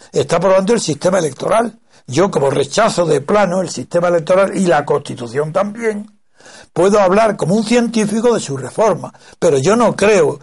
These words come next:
en que la reforma de la Constitución conduzca a nada positivo, sino al contrario, que, pero que la deseo, por, igual que deseo que la di-, célebre discusión de Rosa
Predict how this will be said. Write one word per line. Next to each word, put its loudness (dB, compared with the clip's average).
en -2
que -2
la 2
reforma 0
de 4
la 2
Constitución -2
conduzca -2
a -4
nada 0
positivo, -12
sino -2
al 0
contrario, -4
que, -8
pero -4
que -8
la -4
deseo, 0
por, -8
igual 0
que -2
deseo 0
que -6
la -2
di-, -6
célebre 2
discusión -2
de -2
Rosa 0